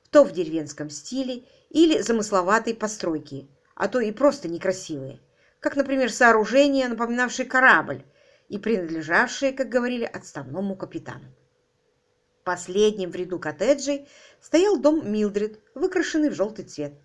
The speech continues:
Рядом с ним подготавливалась площадка для какого-то нового строительства.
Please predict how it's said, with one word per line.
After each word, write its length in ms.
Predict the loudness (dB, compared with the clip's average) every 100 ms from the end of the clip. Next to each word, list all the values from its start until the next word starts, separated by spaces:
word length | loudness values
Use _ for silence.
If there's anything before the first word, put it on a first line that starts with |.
| _ _ _ _
Рядом 380 | 0 4 4 2
с 120 | -4
ним 180 | -4 -2
подготавливалась 760 | -2 2 4 4 2 0 -4 0
площадка 600 | 0 2 -2 -2 -8 -16 -8
для 80 | -6
какого-то 640 | -6 -4 -4 -4 -8 -10 -8
нового 400 | -2 -2 -2 -6
строительства. 760 | -6 -8 -8 -14 -18 -18 -20